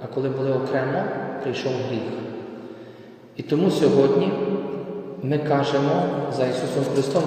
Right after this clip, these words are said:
повторяємо, що коли подружжя є разом, вони можуть цього змія взяти в руки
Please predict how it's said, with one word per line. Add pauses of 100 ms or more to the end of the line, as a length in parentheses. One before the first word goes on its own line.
повторяємо,
що
коли
подружжя
є
разом, (760)
вони
можуть
цього
змія
взяти
в
руки